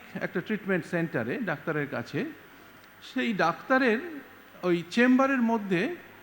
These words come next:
সব রকম ব্যবস্থা ছিল, আর সব সময় বাজতে থাকতো কিছু না কিছু স্তোত্র বা ভক্তিগীতি বাজতে থাকতো। তো মহারাজের ট্রিটমেন্ট হয়ে গেছে সেদিনের, ডাক্তারের চেম্বারটায় বসে আছেন, ওইদিকে ডাক্তার বসে আছেন,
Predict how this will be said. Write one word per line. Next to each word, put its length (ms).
সব 200
রকম 260
ব্যবস্থা 420
ছিল, 360
আর 180
সব 160
সময় 300
বাজতে 440
থাকতো 360
কিছু 260
না 120
কিছু 240
স্তোত্র 760
বা 120
ভক্তিগীতি 640
বাজতে 360
থাকতো। 380
তো 100
মহারাজের 500
ট্রিটমেন্ট 440
হয়ে 220
গেছে 220
সেদিনের, 420
ডাক্তারের 560
চেম্বারটায় 640
বসে 320
আছেন, 320
ওইদিকে 360
ডাক্তার 360
বসে 260
আছেন, 300